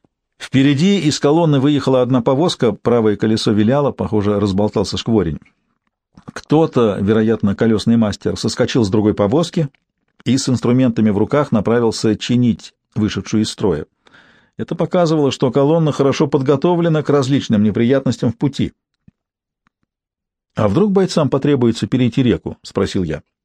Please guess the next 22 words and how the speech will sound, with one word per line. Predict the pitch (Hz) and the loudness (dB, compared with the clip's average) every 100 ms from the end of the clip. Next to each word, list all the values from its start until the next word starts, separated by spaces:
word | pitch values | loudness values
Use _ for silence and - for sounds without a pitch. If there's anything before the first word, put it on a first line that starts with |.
| _ _ _ _ _ _ _ _ _ _ _ _ _ _ _ - | _ _ _ _ _ _ _ _ _ _ _ _ _ _ _ -6
«Если | 117 175 196 | 0 0 2
нет | 185 185 170 | 2 2 0
надёжного | 160 175 143 151 | 0 0 0 0
моста, | 156 151 - 220 185 - _ _ _ - | 0 -2 0 0 -2 -6 _ _ _ -4
ну, | 196 | 0
достаточно | 147 123 - 127 110 123 | 0 0 0 -2 -2 0
большого, | 120 120 - 202 185 120 | 2 0 0 0 0 -2
чтобы | 117 110 | -2 0
могли | 120 113 110 | 0 0 0
проехать | 120 120 107 98 | 0 0 -2 -4
все | - 107 | -4 0
повозки, | 127 110 87 - - _ _ _ _ 107 | 0 0 -4 -8 -16 _ _ _ _ 0
разведчики | 135 143 240 - - | 2 2 0 -2 0
найдут | 123 127 202 | 0 2 0
брод. | 151 127 120 - _ _ _ _ _ _ _ _ - | 0 0 0 -6 _ _ _ _ _ _ _ _ -4
Если | 104 135 156 | -2 0 0
быки | 139 165 156 | 0 0 0
смогут | 160 151 147 151 | 0 0 0 0
перейти, | 151 156 147 208 | 0 0 0 -2
войско | 151 175 - | 0 0 0
двинется | 151 160 160 160 | 0 0 0 0
дальше. | 143 87 - | 0 -2 -4